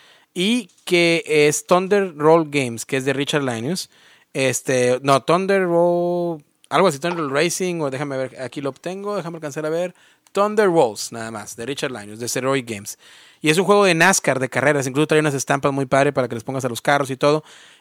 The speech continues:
Y me duele mucho decirlo que el modo solitario está horrible.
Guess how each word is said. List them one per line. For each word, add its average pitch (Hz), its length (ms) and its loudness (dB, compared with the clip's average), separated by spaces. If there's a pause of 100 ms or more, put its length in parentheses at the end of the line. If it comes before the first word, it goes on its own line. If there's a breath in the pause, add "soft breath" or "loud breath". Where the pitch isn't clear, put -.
Y 175 460 2
me 160 120 0
duele 214 240 6
mucho 247 280 2
decirlo 226 600 4
que 156 300 0
el 147 160 0
modo 170 240 2
solitario 156 440 -2
está 160 180 0
horrible. 147 400 2